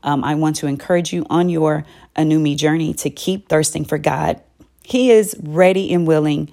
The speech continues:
to quench your thirst with everlasting water. Okay? Until next time.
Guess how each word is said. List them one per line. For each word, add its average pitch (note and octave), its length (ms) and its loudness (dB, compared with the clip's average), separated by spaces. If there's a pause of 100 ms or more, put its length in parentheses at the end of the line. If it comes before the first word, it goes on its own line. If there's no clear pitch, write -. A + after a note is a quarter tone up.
(380)
to D3+ 200 -2
quench F#3 600 -4 (180)
your D3+ 220 2
thirst D3 500 -2
with D#3 220 -4 (100)
everlasting D#3 680 0
water. D3 360 -6 (200)
Okay? E4 420 -2 (500)
Until D#3+ 260 2
next G#3 240 -2
time. E3 400 -4